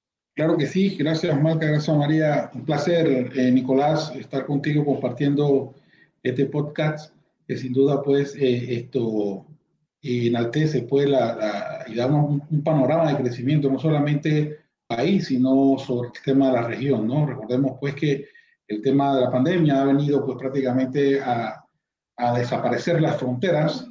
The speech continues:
que solamente se han convertido pues ya en un tema físico y, pero que todos estamos interconectados unos con otros, ¿no? La verdad que les deseo la mejor de la suerte para este dos mil veintitrés y nuevamente gracias a Construir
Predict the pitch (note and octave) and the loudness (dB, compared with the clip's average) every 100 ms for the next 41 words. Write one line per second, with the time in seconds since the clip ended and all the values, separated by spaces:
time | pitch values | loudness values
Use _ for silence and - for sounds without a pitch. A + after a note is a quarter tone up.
0 | - A#2 C#3+ C3 C3+ C3 - B2+ C3+ B2+ | -12 -10 -4 0 0 0 -2 -2 0 2
1 | - C#3+ B2 - C3+ A#2+ A2 B2+ C3 C3 | 2 2 2 2 0 0 -4 0 2 0
2 | A#2 A#2 B2+ C3+ C3 - D#3 D3+ D3 C3+ | -4 -8 -6 -4 -4 -2 -2 -2 0 0
3 | B2 A#2 - _ _ _ _ B2 A#2 A2+ | 0 -4 -12 _ _ _ _ -12 -8 -8
4 | - C3 B2+ C#3 C3+ C3 C3+ B2 A2+ - | 0 0 2 2 2 2 -2 -4 -8 -4
5 | B2+ B2+ B2 A#2 A#2 A2+ - - D3+ D3+ | -2 0 -2 -4 -8 -8 -12 -8 -6 -6
6 | _ _ _ _ - A#2 B2 - D3 C3 | _ _ _ _ -4 -2 0 0 0 2
7 | A#2+ - D3+ C#3+ C3+ D3+ C#3+ C3 - E3 | 0 0 0 2 2 2 2 0 0 2
8 | D#3+ D3 C#3+ D3 C#3 C#3+ D3+ D3 - - | 2 0 0 2 2 4 4 4 0 -2
9 | E3+ F#3+ F#3 B2 B2+ C#3 C#3 C#3+ C#3+ C3+ | -2 -2 -2 -2 2 2 2 2 2 2
10 | C#3 C#3+ D3+ C3+ C3 - _ _ _ _ | 2 0 0 0 -2 -8 _ _ _ _
11 | _ C3 A#2+ A2+ - - C3+ B2 C#3+ D3+ | _ -2 0 0 -4 -2 -2 -2 -2 2
12 | F#3 D#3+ A#2+ | 4 4 2